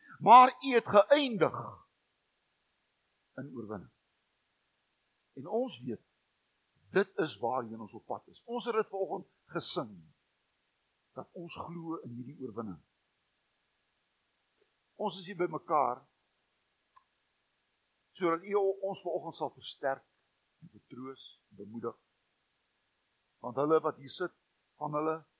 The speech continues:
gaan nou op hierdie oomblik deur 'n moeilike tyd in hulle lewens. 'n Geliefde wat siek is, wat baie siek is. En ons wil bid vir haar daar by die huis,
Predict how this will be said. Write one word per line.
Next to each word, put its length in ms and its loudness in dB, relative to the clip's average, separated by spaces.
gaan 160 -6
nou 300 2
op 100 -10
hierdie 380 -10
oomblik 340 -6
deur 160 -10
'n 60 -10
moeilike 340 -12
tyd 220 -12
in 100 -18
hulle 160 -14
lewens. 460 -14
'n 80 -16
Geliefde 420 -6
wat 200 -8
siek 260 -20
is, 240 -16
wat 160 -16
baie 280 -4
siek 240 -20
is. 180 -12
En 80 -20
ons 340 -8
wil 140 -10
bid 240 -6
vir 160 -8
haar 300 0
daar 200 0
by 60 -10
die 120 -8
huis, 280 -8